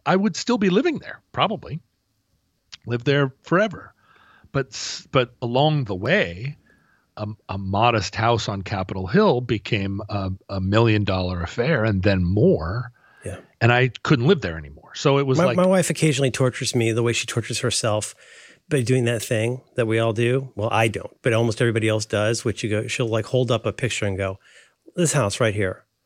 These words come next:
Speaker 2: four bedrooms, three baths. How much does it cost?" I'm like, "I don't, I don't know." She's like, "Well, it's in Montana, but it is, it is sixteen thousand dollars <laughs> or whatever."
Speaker 1: Yeah.
Speaker 2: You're like, "Oh."
Speaker 1: Oh, I thought the, the, the worst game, I think the, by far the worst game is to hold up a picture of a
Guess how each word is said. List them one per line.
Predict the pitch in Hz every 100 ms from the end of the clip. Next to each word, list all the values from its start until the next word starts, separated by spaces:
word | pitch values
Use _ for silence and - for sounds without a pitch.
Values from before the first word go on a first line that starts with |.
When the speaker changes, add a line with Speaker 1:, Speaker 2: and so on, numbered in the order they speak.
| _
Speaker 2:
four | - 170
bedrooms, | 156 143 127 113
three | - 127
baths. | 113 101 98 -
How | 127
much | 107
does | 107 101
it | -
cost?" | 95 101 - 113
I'm | 104
like, | 92
"I | 85 87
don't, | 85 87 98
I | 92
don't | 87 90
know." | 101 98 - - -
She's | -
like, | 202
"Well, | 262
it's | 226
in | 247
Montana, | 165 135 135 107 92
but | 135 120
it | 123
is, | 135 123
it | 139 139
is | 143 135 120 -
sixteen | 120 - - 110
thousand | 98 92 107
dollars | 98 101 104 - -
<laughs> | -
or | 285 -
whatever." | 247 196 233
Speaker 1:
Yeah. | - 220
Speaker 2:
You're | - -
like, | - -
"Oh." | 247 185 165 170 156 160 143 135 151 - - - -
Speaker 1:
Oh, | 214 165
I | 185
thought | - 156 -
the, | 131 156 143
the, | 135 -
the | 117
worst | 104 143 254 -
game, | - 92 90 95
I | 98
think | - 113
the, | 110
by | 98 92 95
far | 92 135 170
the | 123
worst | 95 127 -
game | 104 90 95
is | 98 104
to | -
hold | 113 135 123
up | 110 -
a |
picture | 98 143 - - 117 113
of | 113 107
a | 101 92 90